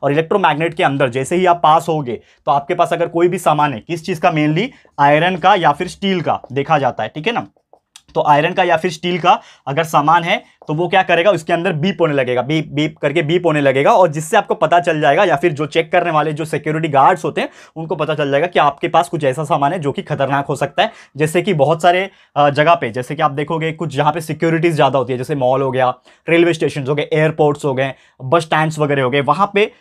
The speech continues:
कुछ लोग क्या करते हैं, अ, लाइक टेररिस्ट जो होते हैं वो गन लेके जा सकते हैं, कुछ ऐसे, अ, नाइफ्स होते हैं बड़े-बड़े वो लेके जा सकते हैं, ठीक है ना, बड़े-बड़े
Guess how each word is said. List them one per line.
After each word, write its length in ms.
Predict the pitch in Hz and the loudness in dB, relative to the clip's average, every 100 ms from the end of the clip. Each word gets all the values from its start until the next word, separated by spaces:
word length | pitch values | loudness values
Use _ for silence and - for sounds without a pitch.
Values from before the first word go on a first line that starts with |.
| _ - | _ -6
कुछ 160 | 190 | -4
लोग 320 | 180 165 180 - | 0 0 0 0
क्या 120 | 175 | -2
करते 280 | 165 156 165 | 0 0 0
हैं, 120 | 170 | -2
अ, 340 | 160 139 131 | 0 0 0
लाइक 220 | 131 135 143 | 0 -2 -2
टेररिस्ट 380 | 147 147 151 156 | -2 0 -2 -2
जो 80 | |
होते 220 | 147 143 151 | -2 0 -2
हैं 60 | |
वो 60 | 151 | -2
गन 220 | 143 147 | 0 0
लेके 200 | 143 143 | 0 0
जा 160 | 135 135 | 2 2
सकते 320 | 147 143 143 | 0 -8 -6
हैं, 120 | 135 | -6
कुछ 160 | 143 139 | -4 -4
ऐसे, 260 | 135 156 151 - _ | -2 -4 -6 -10 _
अ, 140 | 131 135 | -2 0
नाइफ्स 360 | 135 147 160 | 2 0 0
होते 180 | 156 147 | -2 0
हैं 60 | 139 | 0
बड़े-बड़े 340 | 135 135 135 | 0 0 0
वो 140 | 135 147 | 0 0
लेके 200 | 139 143 | 0 2
जा 160 | 131 | 2
सकते 260 | 127 127 143 | 0 -4 -10
हैं, 100 | 127 | -8
ठीक 100 | 170 | -4
है 60 | |
ना, 80 | 220 | -2
बड़े-बड़े 440 | 143 139 139 139 | 0 0 0 -2